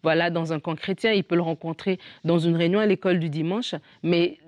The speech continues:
c'est dans le cadre de la famille que cette, euh, cet évangile, il est comme, euh, on le, on le, on lui en reparle et que c'est comme, euh, on appuie dessus, en fait. Le dimanche, ça suffit pas. Le, les réunions du, du samedi, du vendredi soir à la jeunesse,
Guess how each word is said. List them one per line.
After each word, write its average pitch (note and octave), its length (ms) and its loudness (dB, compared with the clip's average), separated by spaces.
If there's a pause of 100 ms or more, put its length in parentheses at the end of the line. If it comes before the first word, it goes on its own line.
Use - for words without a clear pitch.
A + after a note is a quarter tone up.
c'est F#3+ 240 2
dans G3 100 4
le F#3 120 6
cadre F#3+ 360 0
de E3 80 2
la D#3 140 2
famille E3+ 360 0
que - 160 0
cette, E3 320 -2
euh, D3 220 0 (320)
cet E3+ 200 0
évangile, F3+ 420 4
il F3 120 2
est F3 120 4
comme, E3+ 240 0
euh, D3+ 100 0 (300)
on F#3 120 6
le, F#3 180 6
on F#3 100 4
le, F3 180 6
on F#3 80 4
lui F3 140 6
en D#3+ 100 4
reparle F3+ 460 0
et E3 60 2
que - 120 -8
c'est E3+ 180 0
comme, F#3 240 -2
euh, D#3 120 -2 (420)
on F3+ 140 4
appuie F3 320 2
dessus, F#3 320 0
en F#3 60 0
fait. - 320 -6 (200)
Le E3+ 160 4
dimanche, G3 360 2
ça E3 180 -4
suffit - 320 -10
pas. D#3 180 -6 (300)
Le, E3 160 4
les D#3+ 140 4
réunions F#3+ 300 4
du, G3 160 2
du E3 160 -4
samedi, E3+ 400 -4
du E3+ 80 -2
vendredi F3 400 2
soir G3+ 240 0
à F#3 60 0
la D#3+ 120 0
jeunesse, F3 380 -2